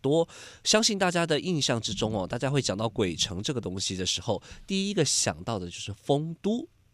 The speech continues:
对吧？丰都这个地方应该也是，呃，蛮有名的，流传许久了哦。其实丰都是真的有这个地方，我相信大家也都知道，它是真的存在的一个地方哦。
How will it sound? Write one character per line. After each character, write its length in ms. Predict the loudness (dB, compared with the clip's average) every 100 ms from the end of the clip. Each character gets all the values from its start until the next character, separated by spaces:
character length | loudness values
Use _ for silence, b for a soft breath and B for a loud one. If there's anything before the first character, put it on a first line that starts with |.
| _
对 120 | 2 4
吧？ 200 | 4 B B B
丰 440 | 0 10 10 8
都 260 | 0 0 0
这 140 | 0
个 100 | 0
地 160 | 0 0
方 220 | 0 -2
应 100 | -2
该 120 | -2
也 40 | 0
是， 380 | 0 2 0 -2 B B
呃， 80 | 0
蛮 220 | 2 4
有 140 | 2
名 180 | -2 -4
的， 120 | -2
流 180 | 0 0
传 180 | 0 0
许 260 | 2 0
久 200 | 4 2
了 80 | 2
哦。 220 | 6 4 4 _
其 160 | 0 4
实 120 | 4
丰 300 | 4 4 4
都 200 | 0 0
是 180 | 0 0
真 280 | 4 2 4
的 80 | 2
有 120 | 2
这 120 | 0
个 80 | 0
地 160 | 0
方， 200 | 2 2 4
我 80 |
相 140 | 2 0
信 160 | 0
大 120 | 0 2
家 120 | 2
也 80 | 0
都 220 | -2 -2
知 300 | 2 2 2 4
道， 260 | 4 4
它 140 | -2 -2
是 160 | -2
真 200 | 2 0
的 120 | 2 -2
存 320 | -2 -4 0
在 160 | 2
的 100 | 2
一 160 | -2 -6
个 120 | -8
地 280 | -6 -4 -6
方 220 | -4 -4 -2
哦。 180 | -6